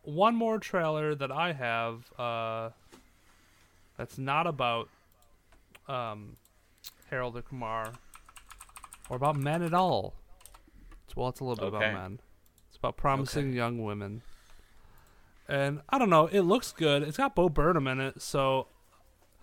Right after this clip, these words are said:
Speaker 1: I expected this to be a funny movie when I first heard that Bo Burnham was in a new movie, uh, but it does not look like a comedy at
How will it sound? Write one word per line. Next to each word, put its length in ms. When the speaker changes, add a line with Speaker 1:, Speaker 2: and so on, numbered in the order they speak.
Speaker 1:
I 160
expected 400
this 120
to 60
be 60
a 60
funny 320
movie 280
when 160
I 40
first 320
heard 200
that 80
Bo 160
Burnham 360
was 160
in 100
a 60
new 120
movie, 460
uh, 300
but 160
it 120
does 160
not 180
look 140
like 140
a 160
comedy 380
at 100